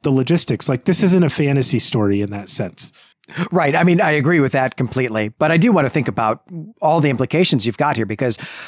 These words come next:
Speaker 2: uh, Prospero's age is something that's gonna matter when we talk about the, the symbolism of the, the rooms. And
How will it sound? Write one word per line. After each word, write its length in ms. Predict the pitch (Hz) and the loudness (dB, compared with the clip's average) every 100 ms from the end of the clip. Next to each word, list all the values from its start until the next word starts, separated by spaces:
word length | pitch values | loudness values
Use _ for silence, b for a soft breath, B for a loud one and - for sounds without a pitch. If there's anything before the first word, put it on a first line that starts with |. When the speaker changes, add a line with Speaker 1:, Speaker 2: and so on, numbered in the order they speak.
| B - | B -10
Speaker 2:
uh, 60 | 196 160 196 | -6 -6 -6
Prospero's 520 | 151 156 156 147 127 - | -2 0 2 2 2 2
age 360 | 190 233 151 - | 2 4 2 2
is 180 | 185 - | 2 2
something 300 | 156 139 123 | 0 0 -2
that's 160 | 120 | -2
gonna 460 | - 123 117 113 113 | -2 -2 0 0 -2
matter 440 | 180 247 254 214 | 0 2 4 4
when 140 | 165 139 | 4 2
we 80 | 131 | 2
talk 240 | 131 120 | 0 -2
about 280 | 123 120 - | -2 -2 -2
the, 120 | 120 | -4
the 140 | 117 | -2
symbolism 580 | - 156 135 120 101 107 | -2 0 2 0 -2 -2
of 160 | 107 - | -4 -2
the, 260 | 113 110 110 | -2 -2 -4
the 120 | 107 | -4
rooms. 500 | 143 131 113 98 - | 0 0 -2 -4 -4
And 280 | 131 135 | -2 0